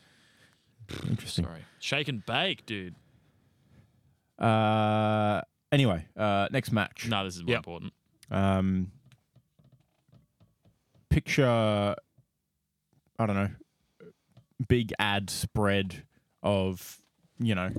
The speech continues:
Speaker 1: uh, critic description.
Speaker 2: Fucking earthquake
Speaker 1: Uh,
Speaker 2: Matty just hit the table. <laughs>
Speaker 1: <laughs>
Speaker 2: Jesus Christ.
Speaker 1: Uh, five-star rating.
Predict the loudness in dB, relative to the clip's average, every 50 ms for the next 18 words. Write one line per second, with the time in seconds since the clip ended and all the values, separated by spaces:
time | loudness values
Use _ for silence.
0 | -8 -6 -4 -4 -4 -2 2 4 4 4 4 2 -2 -4 -4 -2 -2 -2 -2 0
1 | 0 0 0 0 -2 -6 -10 -14 -14 -14 -16 -18 _ _ _ _ _ _ _ _
2 | _ _ _ _ _ -20 -16 -12 -12 -8 -2 0 2 4 4 4 4 4 4 2
3 | 2 0 0 -2 -2 -2 -2 -2 -2 -2 -4 -4 -4 -6 -8 -8 -6 -4 -2 -2
4 | -2 -2 -2 4 6 6 8 8 8 8 8 8 6 4 6 4 4 4 4 2
5 | 2 2 2 0 -2 -8 -18 -18 _ _ _ _ -8 -8 -6 -4 -6 -6 -6 -6
6 | -10 _ _ _ _ _ -20 -20 -20 -12 -4 -2 0 2 2 2 2 2 2 2
7 | 2 0 0 -2 -4 -2 2 4 4 4 4 2 2 2 2 4 2 2 2 0
8 | -2